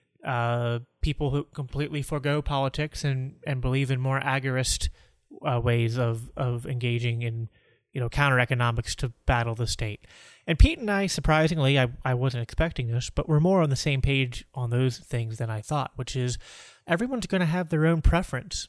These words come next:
and we have to learn to work together and not judge each other for having different preferences.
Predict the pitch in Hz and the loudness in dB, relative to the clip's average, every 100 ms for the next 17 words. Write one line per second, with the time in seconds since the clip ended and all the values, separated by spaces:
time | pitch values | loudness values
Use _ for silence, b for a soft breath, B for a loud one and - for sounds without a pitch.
0 | _ 139 127 139 156 156 - 143 143 139 | _ -6 -4 -2 -4 -4 -4 -4 -2 -2
1 | 135 123 123 127 135 - 117 123 135 117 | -4 -8 -6 -4 -4 -4 -4 -2 -2 -4
2 | 107 b b b _ 143 127 139 156 127 | -10 b b b _ -4 -2 -2 -2 -2
3 | 131 147 123 123 117 113 127 110 - 127 | -2 -2 -4 -4 -4 -8 -8 -10 -6 -4
4 | 120 117 135 - 127 - 135 139 120 - | -4 -2 -2 -2 -4 -4 -4 -4 -8 -10
5 | - 147 - | -12 -12 -14